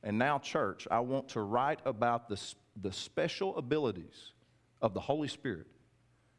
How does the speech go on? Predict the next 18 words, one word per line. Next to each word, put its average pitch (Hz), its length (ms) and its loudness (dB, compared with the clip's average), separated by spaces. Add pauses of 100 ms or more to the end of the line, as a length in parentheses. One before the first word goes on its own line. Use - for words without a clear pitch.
(340)
gives 113 320 0
each, 185 440 -6 (760)
excuse 110 280 -4
me, 90 180 -6
gives 139 340 -2 (180)
to 113 280 -4
each 214 260 -2
of 117 160 0
you, 98 180 -4
for - 220 2
I 185 240 6
do, 151 320 0
I 127 120 6
don't 139 240 0
want 139 260 2
any 170 260 2
misunderstanding." 135 920 2
Okay, 120 260 4